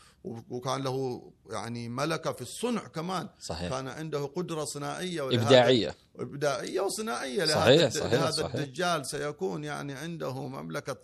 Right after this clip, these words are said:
Speaker 1: صناعية عظيمة
Speaker 2: صحيح.
Speaker 1: جدًا. يعني سيعمل على الحركة الصناعية كما يقولون.
Speaker 2: صحيح.
Speaker 1: هذه الإشارة في قضية السامري، وسيكون له إبداع في ذلك.
Speaker 2: صحيح.
Speaker 1: طيب،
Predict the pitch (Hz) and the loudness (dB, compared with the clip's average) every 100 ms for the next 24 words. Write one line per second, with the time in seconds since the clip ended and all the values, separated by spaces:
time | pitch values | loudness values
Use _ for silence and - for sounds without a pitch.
0 | - - 131 131 127 95 175 180 143 120 | -16 -10 -8 -6 -6 -8 -8 -4 -4 -4
1 | 120 131 - 135 127 151 180 175 131 - | -6 -8 -10 -8 -6 -6 -8 -6 -6 -8
2 | _ _ _ - 104 110 123 165 160 143 | _ _ _ -14 -12 -6 -4 -4 -6 -6
3 | 117 123 123 123 110 - 160 143 127 - | -6 -6 -6 -6 -8 -8 -8 -8 -10 -10
4 | 123 127 123 180 160 123 135 135 123 123 | -10 -8 -6 -6 -6 -6 -6 -6 -6 -6
5 | - 135 147 165 98 90 - _ - 123 | -8 -6 -4 -4 -4 -8 -12 _ -8 -6
6 | 135 123 120 151 147 135 123 131 - 127 | -6 -8 -8 -2 -2 -2 -6 -10 -10 -8
7 | 127 127 117 - 170 151 127 110 _ _ | -8 -8 -10 -6 -6 -4 -6 -8 _ _
8 | _ _ - 117 120 143 135 139 135 143 | _ _ -10 -10 -6 -4 -2 -2 -4 -6
9 | 151 185 131 123 123 107 101 - - 87 | -4 -2 -2 -4 -6 -6 -8 -8 -8 -6
10 | 90 - 214 226 190 - | -8 -6 -4 0 0 -2